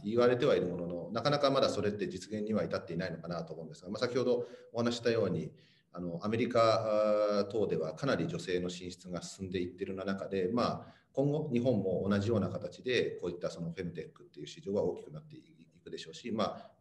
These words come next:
フェムテックに関わらず女性に関する、えー、ビジネス、ソリューションっていうのはどんどんどんどん出てくるのかなというふうに感じています。はい、今日はありがとうございました。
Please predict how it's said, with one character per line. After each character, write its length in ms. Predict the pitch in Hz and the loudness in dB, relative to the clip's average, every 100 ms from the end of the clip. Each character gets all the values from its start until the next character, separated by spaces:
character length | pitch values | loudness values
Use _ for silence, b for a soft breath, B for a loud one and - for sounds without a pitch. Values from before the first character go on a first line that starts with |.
| _ - | _ 0
フ 80 | 147 | 2
ェ 40 | |
ム 60 | 131 | 2
テ 80 | |
ッ 60 | - | 0
ク 60 | 85 | -4
に 60 | |
関 180 | 82 90 107 120 | -4 0 4 4
わ 100 | 123 | 4
ら 80 | - | 2
ず 300 | 82 78 - | 0 -10 -8
女 100 | - | -8
性 260 | - 120 120 | 0 4 6
に 140 | 120 | 4
関 200 | 117 117 | 2 -4
す 160 | 117 139 | -2 -2
る、 540 | 113 113 85 - - _ 85 | 0 0 -2 -6 -18 _ -6
え 460 | 82 76 76 73 | -4 -2 -6 -6
ー、 40 | 98 | -6
ビ 100 | 92 | -6
ジ 100 | 82 | -6
ネ 120 | 80 | -8
ス、 160 | - - - 80 | -12 -18 -20 -20
ソ 160 | - 90 | -12 -6
リ 60 | |
ュ 20 | 92 | -6
ー 20 | |
シ 100 | 82 | -6
ョ 40 | |
ン 20 | 76 | -10
っ 40 | |
て 100 | - | -10
い 20 | |
う 40 | 104 | -4
の 60 | |
は 220 | 101 - - - | -4 -4 -12 -10
ど 100 | 107 | -4
ん 40 | 98 | -2
ど 80 | |
ん 40 | 85 | 0
ど 100 | 104 | -2
ん 20 | |
ど 100 | - | -2
ん 60 | - | -4
出 80 | 98 | -6
て 80 | |
く 140 | - - | -8 -8
る 60 | |
の 60 | 151 | -12
か 120 | - | -4
な 180 | 202 190 | -2 -2
と 540 | - - _ _ _ | -4 -14 _ _ _
い 60 | - | -10
う 20 | |
ふ 140 | 170 - | -6 -6
う 40 | |
に 200 | 76 76 | -6 -10
感 180 | - - | -14 -20
じ 80 | - | -20
て 80 | - | -20
い 60 | |
ま 100 | 143 | -20
す。 200 | - - _ _ _ _ _ _ _ _ _ _ _ | -20 -20 _ _ _ _ _ _ _ _ _ _ _
は 100 | 131 | -4
い、 40 | - - - | -4 -8 -4
今 140 | 196 | 8
日 60 | 147 | 10
は 160 | 107 104 | 12 10
あ 40 | |
り 80 | 143 | 10
が 100 | 135 | 8
と 60 | 120 | 8
う 20 | |
ご 60 | |
ざ 80 | 117 | 6
い 20 | |
ま 100 | 120 | 6
し 80 | 120 | 6
た。 400 | 104 87 - - | 4 4 2 -8